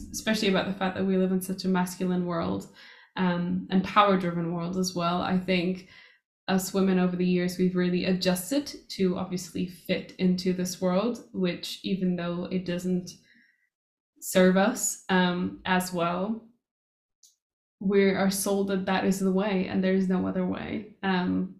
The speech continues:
so that is what we've been led to believe. That is, I mean, we're put into structures ever since the moment we're pretty much born. Um, we're like, you know, "Go to school, this is your life now.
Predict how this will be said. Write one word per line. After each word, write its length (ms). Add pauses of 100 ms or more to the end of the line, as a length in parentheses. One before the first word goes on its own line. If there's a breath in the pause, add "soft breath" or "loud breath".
(120)
so 760
that 180
is 160
what 180
we've 500
been 180
led 180
to 80
believe. 400
That 160
is, 280 (340 loud breath)
I 40
mean, 200
we're 340 (160)
put 220
into 220
structures 520
ever 180
since 260
the 80
moment 340
we're 160
pretty 160
much 260
born. 460 (480 loud breath)
Um, 520 (120)
we're 260
like, 480 (160)
you 140
know, 260 (120)
"Go 160
to 100
school, 440
this 200
is 180
your 160
life 300
now. 480